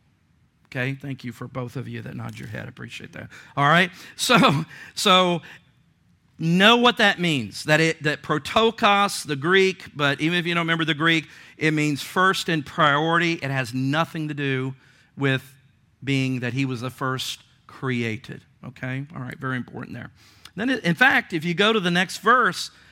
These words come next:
this is where so-, a lot of times Scripture is the best commentary on Scripture. Have you ever realized that? So if somebody wants to say that Jesus himself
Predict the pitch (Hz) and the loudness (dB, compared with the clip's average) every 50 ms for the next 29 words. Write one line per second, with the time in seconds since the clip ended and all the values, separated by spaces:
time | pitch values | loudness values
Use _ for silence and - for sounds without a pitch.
0 | _ - 180 196 226 240 208 185 185 180 170 - - 175 127 98 117 113 98 170 | _ -2 -2 0 0 -2 -2 0 0 0 0 -2 -4 -4 -4 -6 -8 -4 2 4
1 | 180 220 254 220 - 185 165 165 - - - - 202 220 240 - - - 175 160 | 4 4 4 2 0 0 0 0 0 -4 -4 0 0 0 0 -2 -4 -2 0 0
2 | 160 165 165 - _ _ _ _ _ _ _ _ _ _ _ _ _ _ - 165 | 2 0 -2 -4 _ _ _ _ _ _ _ _ _ _ _ _ _ _ -2 -2
3 | 160 143 151 170 151 202 214 208 - - - 208 208 220 220 214 196 - 185 156 | -2 -2 -2 -4 0 0 0 0 -2 -4 -4 -2 0 0 0 -2 -2 -2 0 2
4 | 151 151 160 160 160 - - - _ _ _ - 165 175 165 - - - 202 202 | 2 2 2 0 -2 -6 -10 -18 _ _ _ -2 0 0 0 -2 -2 0 0 0
5 | - - - - 117 - - 131 151 170 175 202 202 190 208 208 208 208 214 220 | 0 -4 -6 -6 -6 -6 -4 -2 0 2 2 2 2 2 2 2 2 2 2 2
6 | 202 - 226 220 214 226 - _ - - - - - - - - 220 - - - | 0 -2 -4 -4 -4 -6 -10 _ -20 -20 -20 -20 -16 -4 2 4 6 6 6 4
7 | 262 254 269 262 254 240 233 226 - 214 190 - - 240 233 226 226 190 180 143 | 2 4 4 4 4 2 0 0 -2 -4 -4 -2 2 4 4 4 4 2 0 -2
8 | 131 160 214 233 247 - 233 214 - - 190 175 - - - 240 233 233 226 202 | -2 -2 0 0 0 0 -2 -2 -2 -2 -2 -2 -2 -4 0 2 4 6 6 6
9 | 190 - | 4 2